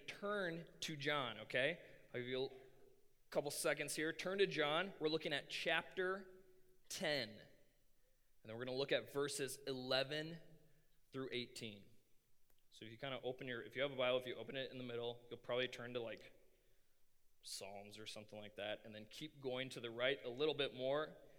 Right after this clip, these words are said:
and you'll run into Matthew, Mark, Luke, John. Turn to John,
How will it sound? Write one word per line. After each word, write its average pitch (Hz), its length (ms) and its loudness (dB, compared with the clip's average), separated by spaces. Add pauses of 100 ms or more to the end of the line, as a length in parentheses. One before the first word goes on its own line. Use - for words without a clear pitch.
(340)
and 117 80 -14
you'll 113 140 -2
run 131 160 6
into 127 240 -2
Matthew, 120 440 2 (120)
Mark, 117 180 2 (160)
Luke, 120 300 -4 (460)
John. 107 180 -2 (1160)
Turn 107 140 -10
to 104 60 -10
John, 76 160 -12